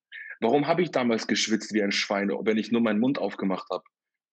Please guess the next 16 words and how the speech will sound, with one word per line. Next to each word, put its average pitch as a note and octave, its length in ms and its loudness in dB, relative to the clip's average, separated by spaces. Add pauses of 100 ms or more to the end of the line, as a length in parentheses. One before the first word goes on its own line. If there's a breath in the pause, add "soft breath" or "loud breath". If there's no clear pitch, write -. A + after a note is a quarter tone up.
(280)
Ja, G#2+ 160 2
weil C3 140 4
mein C3 160 2
Körper C#3+ 320 2
den B2+ 220 4
Scheiß C#3+ 340 2
einfach C3 360 -2
raushaben A2+ 520 0
wollte. F2 300 -4
Der G#2 180 0
war B2+ 160 0
überlastet. A#2 680 0 (1000)
Das G#2 180 0
ist B2+ 140 0
heutzutage A2+ 540 -2
anders. A#2 480 -2